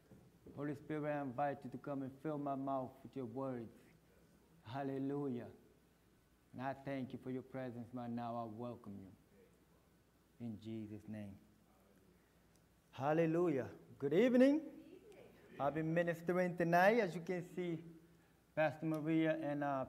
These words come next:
Pastor Jack and all of them, uh, they're in Pennsylvania right now, taking care of some church, uh, business. And so I'll be ministering, uh, to you this evening. Those of you online, I welcome you.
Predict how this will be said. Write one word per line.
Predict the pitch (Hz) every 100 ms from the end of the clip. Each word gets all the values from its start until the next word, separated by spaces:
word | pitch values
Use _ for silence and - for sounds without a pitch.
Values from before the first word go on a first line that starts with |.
| -
Pastor | 147 143 -
Jack | 135 143 139 - - _ _ _ _ -
and | 139 135 123 - -
all | 147 147
of | 127
them, | 139 135 131
uh, | 127 127 123 117 - -
they're | 117 139
in | 131
Pennsylvania | 143 139 120 135 131 135 143
right | 151 156
now, | 151 160 180 - - - - -
taking | 135 135 135
care | 143 135
of | 127
some | 123 120
church, | 143 131 127 -
uh, | 127 123
business. | 113 123 127 143 156 - - _ _ _
And | 131 123
so | 135
I'll | 135
be | 135
ministering, | 135 139 135 135 135 135 127 120
uh, | 131 127 123 -
to | 131
you | 131
this | 120 123 123 127
evening. | 147 156 170 170 - - - - -
Those | 160 175 160
of | 160
you | 175 170
online, | 160 156 156 156 156 151 - - - -
I | 135
welcome | 139 151 151 143
you. | 151 160